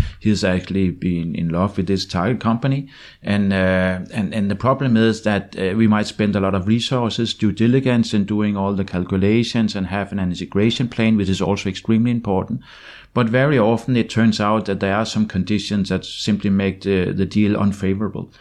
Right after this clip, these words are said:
But then it's very hard for the C E O, because he has invested so much social capital in a deal, to say, Okay, guys and ladies, we simply have to abandon the deal. Because as you also said, we have spent a lot of money on this deal, but from an economic perspective, all this money,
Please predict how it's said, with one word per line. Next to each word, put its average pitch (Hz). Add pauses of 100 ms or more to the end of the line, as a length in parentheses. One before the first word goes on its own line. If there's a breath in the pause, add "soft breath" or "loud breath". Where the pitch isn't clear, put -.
(240 loud breath)
But 101
then 110
it's 131
very 120
hard 123
for 120
the 107
C 113
E 113
O, 110
because 101
he 110
has 98
invested 104
so -
much 123
social 113
capital 101
in 95
a 95
deal, 104
to 110
say, 98 (180 loud breath)
Okay, 98
guys 95
and 87
ladies, 117 (220 loud breath)
we 113
simply 101
have 95
to -
abandon 90
the 90
deal. 80 (320 loud breath)
Because 101
as 98
you 104
also 107
said, 104 (240 loud breath)
we 101
have 110
spent 104
a 101
lot 98
of 113
money 95 (140 soft breath)
on 101
this 90
deal, 95
but 101
from 98
an 95
economic 117
perspective, 117
all 123
this 117
money, 104